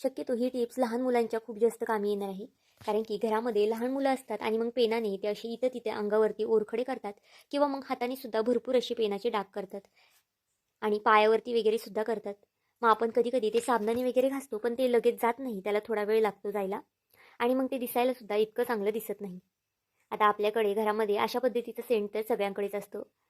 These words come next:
जो कोणताही तुमच्याकडे सेंट असेल, तो तुम्हाला इथे घ्यायचा आहे किंवा मग जर तुम्ही लहान मुलांसाठी एखादा सेंट वापरत असाल, तो घेतला तरी चालेल. तर बघा, सेंट आपल्याला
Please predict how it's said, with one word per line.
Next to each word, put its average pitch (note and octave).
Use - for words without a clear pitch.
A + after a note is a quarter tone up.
जो B3+
कोणताही C4+
तुमच्याकडे A#3
सेंट A#3
असेल, G#3+
तो A3+
तुम्हाला A3
इथे G#3
घ्यायचा A3+
आहे A3+
किंवा A3+
मग A3+
जर A3+
तुम्ही G3+
लहान A3
मुलांसाठी A#3
एखादा A3+
सेंट A#3
वापरत B3
असाल, G#3+
तो C#4
घेतला C4
तरी A3
चालेल. F#3+
तर -
बघा, G#3
सेंट A#3
आपल्याला G#3+